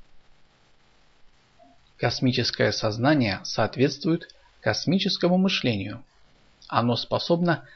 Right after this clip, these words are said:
связывать воедино противоречивые тенденции развития в единое целое.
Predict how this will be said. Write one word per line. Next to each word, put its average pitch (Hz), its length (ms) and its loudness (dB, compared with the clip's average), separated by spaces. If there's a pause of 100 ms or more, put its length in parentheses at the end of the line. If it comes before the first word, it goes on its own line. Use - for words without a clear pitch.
связывать 110 680 -2
воедино 131 760 2 (480)
противоречивые 175 840 2
тенденции 127 640 0
развития 143 640 -2 (280)
в - 40 -6
единое 123 500 2
целое. 107 480 -4